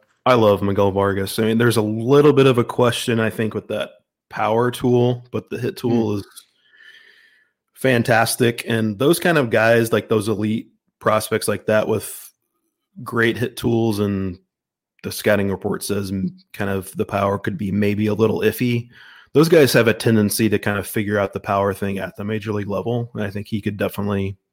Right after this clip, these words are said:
Speaker 1: do that. Yeah, I, I love Miguel Vargas as a,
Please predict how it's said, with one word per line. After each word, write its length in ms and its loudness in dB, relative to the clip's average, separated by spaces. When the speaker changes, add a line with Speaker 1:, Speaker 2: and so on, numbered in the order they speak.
Speaker 1:
do 160 -2
that. 320 -2
Yeah, 140 -6
I, 200 -2
I 80 4
love 220 4
Miguel 300 0
Vargas 480 -2
as 120 -8
a, 260 -4